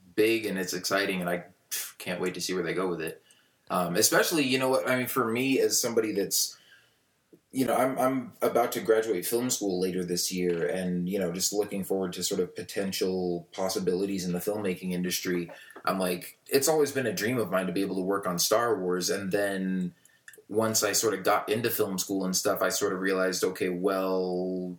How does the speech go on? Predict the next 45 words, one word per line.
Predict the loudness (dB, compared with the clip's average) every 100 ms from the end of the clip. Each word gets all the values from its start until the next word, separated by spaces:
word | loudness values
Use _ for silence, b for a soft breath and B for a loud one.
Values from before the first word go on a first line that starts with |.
| _
they're | -2 0
not | 0 0 0
making | -2 -2 -2 0
any | 0
more | -2 -2
Star | 0 2 2 2
Wars | 0 0
movies, | -4 -4 -4 -2 -2
and | -2
probably | -2 -2 -2 -2
my | 0 0
best | 0 0 0
chance | -2 -4 -4
would | -4
maybe | -2 -2 -2
get | -2 -4 -4
to, | 0 0 0 -4 -6
you | -6
know, | -4
be | -4 -4
an | -2 0
editor | 0 0 0 -2
on | -2
the | -6
Clone | -2 -2 -2 -4
Wars | 0 -2 -2
or |
something | -6 -4 -2
like | -2
that, | -2 -2
even | -2 -2
though | -2
I | -2
don't | -2 -4
really | -6 -6
do, | -4 -4 -2
like, | -2 -2 -2
three | -2 -4
D | -2 -2
animation, | -2 -2 -2 -2 -4 -4
but | -2
I | -2
could, | -4 -8 -10 -8
you | -6
know, | -6